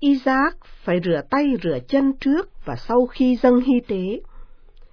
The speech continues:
Những người thuộc giáo phái Essenia đã khai triển quy luật này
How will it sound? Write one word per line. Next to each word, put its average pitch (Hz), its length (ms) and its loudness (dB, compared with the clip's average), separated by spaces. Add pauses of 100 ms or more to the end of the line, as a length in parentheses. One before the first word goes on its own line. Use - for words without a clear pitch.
(300)
Những 269 280 4
người 196 300 6
thuộc 175 180 -4
giáo 202 140 0 (100)
phái 247 280 0
Essenia 254 600 4 (500)
đã 180 240 -6
khai 294 300 0
triển 147 260 -4
quy 285 240 4
luật 208 260 0
này 170 400 -2